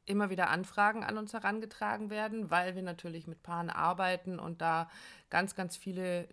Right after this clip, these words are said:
Dinge erleben, weil wir selber eine Beziehung führen und weil wir ja unseren Podcast haben mit mittlerweile zweihundertdreißig Folgen.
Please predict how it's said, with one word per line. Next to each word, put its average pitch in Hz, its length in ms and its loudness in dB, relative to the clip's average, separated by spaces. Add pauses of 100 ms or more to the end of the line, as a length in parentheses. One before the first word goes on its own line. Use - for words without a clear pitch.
(120)
Dinge 202 180 0
erleben, 208 340 0
weil 170 140 6
wir 160 80 4
selber 156 300 4
eine 190 240 0
Beziehung 220 460 -4
führen 233 300 0
und 190 140 -2
weil 180 160 2
wir 175 80 2
ja 170 140 0
unseren 175 240 -2
Podcast 214 500 2
haben 180 200 2
mit 175 140 -6
mittlerweile 170 460 -2
zweihundertdreißig 175 800 2
Folgen. 208 480 4